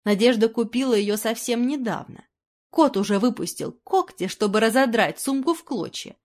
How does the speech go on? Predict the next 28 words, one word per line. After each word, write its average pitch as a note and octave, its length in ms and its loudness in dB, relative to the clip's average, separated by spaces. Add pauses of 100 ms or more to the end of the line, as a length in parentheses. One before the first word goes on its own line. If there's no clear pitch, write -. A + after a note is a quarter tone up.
(300)
но F#3+ 100 -4
хозяйка G#3 540 -2
налетела B3+ 540 2
коршуном B3+ 720 -4
и - 60 -2
успела G#3+ 520 0
выхватить E3+ 480 -8
сумку. - 460 -12 (680)
«Да G3 240 0
что - 260 0
с A#3+ 120 0
тобой B3+ 300 4
такое?» B3+ 600 -4 (320)
Она A3+ 300 4
замахнулась G#3 680 0
на G#3+ 140 -2
кота C#4 420 0 (220)
той C#4 200 2
же B3 140 -4
сумкой. - 500 -10 (640)
Из C4 220 2
сумки F#4+ 340 2
что-то E4 340 0
выпало. - 440 -10 (560)
Бэсик F#3 440 0
прижал F3+ 440 -4
уши, C4 400 -4 (240)
зашипел, G#3 760 -2